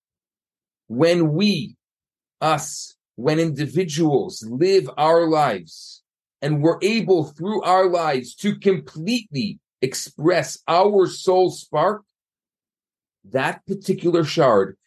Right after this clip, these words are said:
that particular spark of the soul of the primordial Adam becomes illuminated. It's called Zahir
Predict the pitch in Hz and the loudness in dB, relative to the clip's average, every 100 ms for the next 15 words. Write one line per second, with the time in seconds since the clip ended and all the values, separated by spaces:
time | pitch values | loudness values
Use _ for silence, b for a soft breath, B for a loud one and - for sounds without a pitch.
0 | _ 113 139 151 - 190 - 175 170 160 | _ -2 0 0 -2 -4 -4 -6 0 2
1 | 156 - - 160 117 - - 101 104 - | 2 -2 -2 0 0 -2 -12 -10 -12 -6
2 | 151 160 156 - - _ _ _ _ 107 | 2 4 4 2 -2 _ _ _ _ -4
3 | 104 - - 104 104 123 120 135 151 147 | -4 -6 -8 -8 -6 -2 2 4 4 2
4 | 131 120 131 180 185 - _ 107 104 117 | 0 0 2 2 0 -12 _ -12 -8 -6
5 | 110 104 107 90 80 71 - _ _ _ | -2 0 0 0 -6 -14 -20 _ _ _
6 | _ _ _ _ _ _ _ _ _ _ | _ _ _ _ _ _ _ _ _ _
7 | _ _ _ _ 101 - 127 127 104 127 | _ _ _ _ -14 -6 0 0 2 -2
8 | 110 123 131 90 | -2 0 0 0